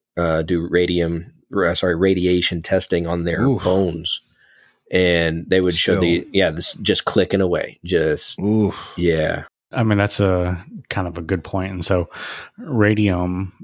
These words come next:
Speaker 3: itself in its purest form, its half-life is sixteen hundred years, I think. You know, just like with radiation, you know, limit your exposure to everything. Um, so these girls were working with it, ingesting it.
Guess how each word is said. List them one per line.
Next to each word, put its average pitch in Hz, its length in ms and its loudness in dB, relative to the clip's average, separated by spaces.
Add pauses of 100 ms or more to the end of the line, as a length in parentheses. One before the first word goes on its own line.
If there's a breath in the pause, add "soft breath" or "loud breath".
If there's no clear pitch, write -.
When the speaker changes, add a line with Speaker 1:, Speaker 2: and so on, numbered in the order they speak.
(320)
Speaker 3:
itself 95 640 0
in 92 80 0
its - 340 -4 (100)
purest 92 400 0
form, 87 520 -2 (100)
its - 60 -8
half-life 90 640 0
is 85 500 0
sixteen - 600 0
hundred 95 300 2
years, 98 460 2
I 104 120 0
think. 113 220 0 (220)
You 147 280 0
know, 87 180 0
just - 380 -4
like 98 180 -6
with 90 160 -4
radiation, 85 760 0 (160)
you 85 80 -10
know, 82 200 -12 (260)
limit 95 300 2
your 92 100 2
exposure 87 840 0 (160)
to - 80 -2
everything. 87 680 -2 (200)
Um, 85 260 -2
so 95 120 0
these 95 120 4
girls 85 260 2
were 82 240 -4 (540 loud breath)
working 104 380 -2
with 98 180 -2
it, 98 300 2
ingesting 95 680 -2
it. 90 240 -6